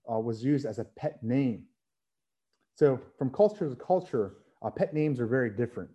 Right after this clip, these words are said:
You wouldn't want to call your kids pet names, uh, or someone else's kid. But you see, you have to understand that a better translation of this would have been the word honey or sugar or darling.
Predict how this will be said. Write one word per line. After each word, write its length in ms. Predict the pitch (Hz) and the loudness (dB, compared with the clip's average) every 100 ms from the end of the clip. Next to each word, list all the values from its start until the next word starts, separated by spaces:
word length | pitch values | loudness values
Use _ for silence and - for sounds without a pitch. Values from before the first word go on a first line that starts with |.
| _ | _
You 80 | 135 | 2
wouldn't 220 | 160 139 | 2 4
want 140 | 123 120 | 0 -2
to 100 | - | -2
call 160 | 123 | -2
your 120 | 107 | -2
kids 380 | 98 - 113 90 - | -6 -8 -8 -8 -18
pet 180 | - 104 | -12 -8
names, 480 | 107 110 85 95 98 - | -6 -6 -8 -18 -20 -18
uh, 300 | 87 80 - | -18 -18 -14
or 200 | 104 101 | -12 -12
someone 300 | - 107 107 | -8 -6 -4
else's 260 | 107 104 80 | -6 -10 -18
kid. 240 | - 90 - _ - _ _ _ _ _ _ _ - | -14 -16 -16 _ -20 _ _ _ _ _ _ _ -6
But 120 | 123 | -4
you 80 | 120 | -4
see, 260 | - 151 | -2 0
you 200 | 143 139 | 0 2
have 280 | 139 160 185 175 | 2 2 0 0
to 80 | |
understand 640 | 151 135 - - 151 135 110 | 0 -2 -4 0 2 2 0
that 160 | 127 123 | -2 -2
a 80 | 120 | 0
better 240 | 143 185 | 2 4
translation 640 | 185 175 151 127 170 175 120 | 2 0 -2 4 4 4 -4
of 120 | 98 | 0
this 260 | 110 107 - | 0 0 -2
would 120 | 117 | -2
have 60 | |
been 120 | 117 123 | 0 0
the 80 | |
word 280 | 113 123 120 - | 0 0 -2 0
honey 400 | 170 165 104 80 _ _ _ _ _ _ | 0 2 -2 -8 _ _ _ _ _ _
or 320 | - 123 113 92 | -2 0 2 -2
sugar 520 | - 214 160 101 87 | 4 6 6 2 -2
or 80 | 107 | -4
darling. 600 | 113 185 220 147 90 | 2 4 6 4 0